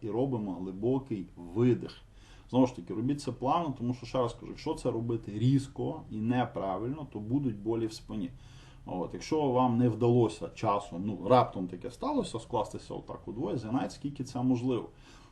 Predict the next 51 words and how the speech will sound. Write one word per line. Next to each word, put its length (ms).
Ну, 260
тому 160
що, 140
ну, 140
не, 140
не, 500
не 100
всі 220
люди 240
можуть 360
так, 180
так 200
су-, 260
ну, 300
глибоко 460
зігнутися. 580
От 140
я 100
можу 140
сказати, 240
що, 260
е, 100
я 160
сам, 320
тобто, 180
коли 240
починаю 460
робити 340
сур'я 260
намаскар, 440
то 80
мені 180
важко 320
згинатися, 420
але 120
там 320
вісім-десять 760
разів 280
пропрацьовуєш, 720
і 20
вже 200
там 220
під 140
кінець 340
вже 160
розкачуєшся, 720
вже 200
можеш 300
так 280
от 60
згинатися. 520